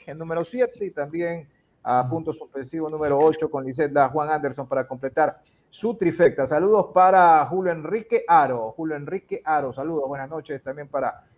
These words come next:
Julio Enrique. Luis Tigrero dice que Mike King, el número siete, no pierde en la primera. Solcito Andrade da la fórmula cuatro cinco dos con Laura. ¿Le gusta Laura?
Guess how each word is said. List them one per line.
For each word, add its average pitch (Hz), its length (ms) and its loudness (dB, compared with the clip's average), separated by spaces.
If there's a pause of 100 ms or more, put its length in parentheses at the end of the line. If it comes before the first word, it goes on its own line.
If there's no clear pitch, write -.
Julio 156 240 2
Enrique. 226 420 2
Luis 165 200 -2
Tigrero 170 340 0
dice 170 240 -2
que 135 140 -4
Mike 123 260 -4
King, 240 220 -6 (240)
el 131 120 -6
número 175 280 -4
siete, 180 280 -2
no 170 160 -4
pierde 175 300 6
en 156 60 -2
la 175 120 0
primera. 196 560 0 (420)
Solcito 170 460 2
Andrade 175 360 8
da 175 240 8
la 147 100 2
fórmula 165 460 0
cuatro 160 340 0
cinco 147 380 -4
dos 131 280 -2
con 117 220 -8
Laura. 202 320 6
¿Le 147 80 -2
gusta 175 260 -4
Laura? 240 360 2